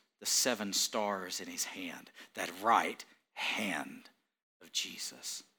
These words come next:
that power, that sovereignty,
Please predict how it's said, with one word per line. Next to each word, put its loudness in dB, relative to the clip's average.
that -8
power, 12
that -2
sovereignty, 12